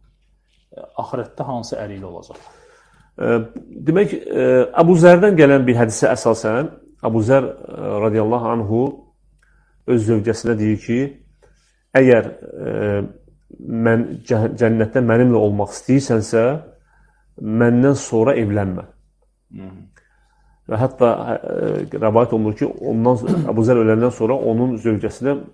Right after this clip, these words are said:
Speaker 2: bir tanınmış bir insan, e, elçi düşür, o imtina edir. Hı. Və bu da, e, dəlalət edir ki, yəni sözsüz ki,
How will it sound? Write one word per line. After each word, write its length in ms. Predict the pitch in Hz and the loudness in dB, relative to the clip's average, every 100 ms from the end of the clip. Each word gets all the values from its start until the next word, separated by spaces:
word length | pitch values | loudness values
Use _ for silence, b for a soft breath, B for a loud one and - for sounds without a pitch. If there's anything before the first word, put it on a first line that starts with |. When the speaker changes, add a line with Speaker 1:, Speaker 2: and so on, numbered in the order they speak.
| - _ - - - _ - | -20 _ -20 -20 -20 _ -14
Speaker 2:
bir 300 | 117 104 - | -8 -8 -8
tanınmış 480 | - 110 113 117 - | -6 -2 0 -2 -4
bir 160 | 117 104 | -6 -4
insan, 520 | 110 98 123 113 - - b b b b b | -4 -6 -2 -4 -4 -16 b b b b b
e, 160 | - 107 101 101 | -14 -8 -6 -4
elçi 360 | 113 107 - 117 | -2 -4 -4 -8
düşür, 220 | - 143 | -4 -2
o 160 | 120 123 - - - - - | 0 -2 -6 -16 -20 -18 -10
imtina 420 | 120 104 123 110 | -8 -2 0 0
edir. 200 | 92 - _ _ _ _ b b b b | 0 -8 _ _ _ _ b b b b
Hı. 100 | 113 | -2
Və 100 | 139 | 0
bu 200 | 135 220 | 4 6
da, 100 | 190 | 8
e, 560 | 202 - 73 - - 135 | 8 4 -2 -4 0 2
dəlalət 440 | 120 131 131 135 131 | 6 8 10 8 6
edir 160 | 131 | 2
ki, 160 | 123 160 | 2 2
yəni 160 | 135 - | 2 2
sözsüz 320 | 143 185 - | -2 -2 0
ki, 120 | 147 | 0